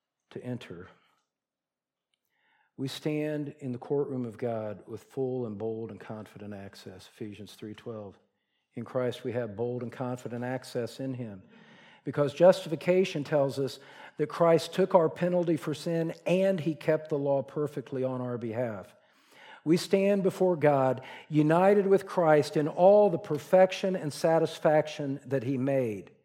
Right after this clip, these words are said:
How does that impact your day-to-day thinking about your walk with Christ? Your, as you walk through this world, as you still stumble and sin, as we all do in many ways, James chapter three?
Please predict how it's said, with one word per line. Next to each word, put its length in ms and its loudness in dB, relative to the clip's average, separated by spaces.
How 140 0
does 140 2
that 200 4
impact 580 0
your 100 0
day-to-day 760 2
thinking 580 -4
about 400 0
your 200 -2
walk 460 0
with 220 -2
Christ? 640 -2
Your, 180 0
as 200 2
you 120 2
walk 360 4
through 220 2
this 280 -2
world, 460 0
as 160 -4
you 80 0
still 320 0
stumble 580 0
and 100 -2
sin, 380 -2
as 140 -4
we 160 2
all 180 6
do 300 2
in 160 -2
many 220 0
ways, 440 2
James 360 -6
chapter 380 -2
three? 500 -4